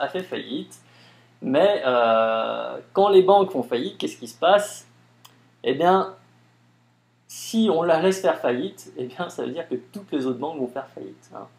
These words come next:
Quand, euh, vous détruisez une quantité de monnaie prodigieuse, euh, parce que les banques possèdent, euh, d'énormes actifs, euh, et chaque banque doit à, aux autres banques, euh, beaucoup d'argent,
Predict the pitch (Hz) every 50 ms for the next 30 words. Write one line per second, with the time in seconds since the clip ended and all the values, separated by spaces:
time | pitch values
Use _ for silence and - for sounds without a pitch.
0 | _ _ _ _ _ - - 143 135 131 135 135 123 117 113 113 113 123 123 131
1 | 160 156 - - - - 180 160 151 151 160 165 160 151 127 113 113 147 147 147
2 | - - - 165 156 147 139 135 135 135 135 131 127 - - 131 127 127 131 127
3 | 123 139 139 139 131 117 - - _ _ _ _ _ _ - - - - - -
4 | - - 131 123 127 127 127 135 139 143 143 131 - 117 95 95 - 107 98 -
5 | - 123 123 117 110 107 110 117 117 - - - - - 123 120 120 120 123 123
6 | 127 120 127 120 - - - 139 135 127 - - - - - _ _ _ _ _
7 | _ _ _ _ _ _ _ - - - _ _ - - _ - - 120 113 113
8 | 107 107 - 117 117 117 117 123 120 113 - - 147 139 135 131 135 147 151 143
9 | 131 120 117 135 147 147 147 131 120 123 113 110 110 110 110 110 120 - - 135
10 | 117 117 139 135 123 117 131 135 135 127 123 110 101 101 101 - - - - -
11 | 95 104 151 -